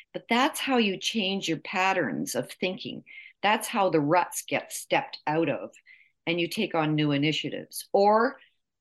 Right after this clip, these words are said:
more comprehensive or complete. I mean, these people were elected. They represent people. I mean, they don't come from nowhere. Um, so we ha-, we respect that. So I, I think it's, it's an interesting dynamic.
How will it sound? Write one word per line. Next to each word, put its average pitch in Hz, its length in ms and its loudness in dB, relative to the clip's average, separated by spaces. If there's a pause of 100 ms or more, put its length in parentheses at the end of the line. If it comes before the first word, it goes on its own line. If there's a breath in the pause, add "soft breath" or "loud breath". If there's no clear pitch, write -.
(160)
more 170 300 4
comprehensive 160 800 -2
or 135 100 -2
complete. - 640 -8 (920 soft breath)
I - 40 -8
mean, 175 180 -4
these 247 200 2
people 226 260 0
were 156 160 2
elected. 151 480 0 (400)
They 165 100 0
represent 151 580 -2
people. - 440 -10 (360)
I 151 80 -4
mean, 165 180 -2
they 175 80 4
don't 208 200 -2
come 151 240 -2
from 127 220 -6
nowhere. 117 580 -2 (800)
Um, 139 380 -4 (260)
so - 180 -4
we 196 140 2
ha-, 185 140 0
we 170 240 -4
respect 165 540 0
that. 92 200 -6 (540)
So - 180 0
I, 214 220 6
I 208 100 4
think 214 200 0
it's, - 320 -6 (180)
it's 156 140 -4
an 175 100 -2
interesting 196 500 -4
dynamic. 160 600 0